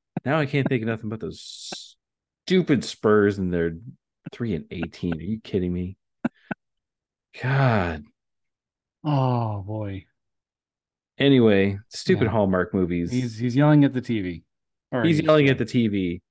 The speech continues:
Speaker 1: He's
Speaker 2: Yeah.
Speaker 1: watching the Spurs.
Speaker 2: Yeah.
Speaker 1: Even though he lives in Evergreen, Ohio.
Speaker 2: Ohio.
Speaker 1: But he's probably yelling at the Cavaliers. No, you know what? They're doing better than the Spurs. He's probably, yeah, he's, he's watching something else. I don't know.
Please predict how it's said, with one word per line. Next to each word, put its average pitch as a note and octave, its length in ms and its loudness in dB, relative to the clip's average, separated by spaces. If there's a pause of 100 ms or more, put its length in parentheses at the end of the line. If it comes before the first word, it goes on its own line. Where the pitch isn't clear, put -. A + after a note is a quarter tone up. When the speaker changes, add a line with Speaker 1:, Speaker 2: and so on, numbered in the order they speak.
Speaker 1:
He's E3+ 160 -4
Speaker 2:
Yeah. C3+ 80 -6
Speaker 1:
watching B2 260 0
the F2 80 -6
Spurs. E2+ 640 -6 (100)
Speaker 2:
Yeah. F#2 260 -10 (160)
Speaker 1:
Even A2+ 180 -2
though A2 120 2
he A2+ 100 -2
lives A2 260 2
in F#2 320 -4 (120)
Evergreen, G2+ 420 -2
Ohio. F2+ 420 -6
Speaker 2:
Ohio. G#2+ 520 -2
Speaker 1:
But D3+ 80 -2 (500)
he's - 100 -16
probably B2+ 240 4
yelling A#2 240 4
at G#2+ 80 0
the A2 60 -14
Cavaliers. F2+ 680 -2
No, A#2 220 -4
you A#2+ 100 -6
know C3 80 -4
what? C3 120 -2
They're A#2+ 100 -2
doing C#3 180 -2
better G#2 160 0
than F#2+ 100 -6
the F#2 60 -14
Spurs. A#2 300 -6
He's A#2+ 120 -14
probably, F2+ 500 -6 (920)
yeah, G#2 240 -4 (380)
he's, A#2+ 200 -6
he's G#2+ 200 -4
watching F2+ 180 -6
something E2+ 220 -10
else. - 220 -14
I - 80 -6
don't D#2 120 -4
know. - 140 -8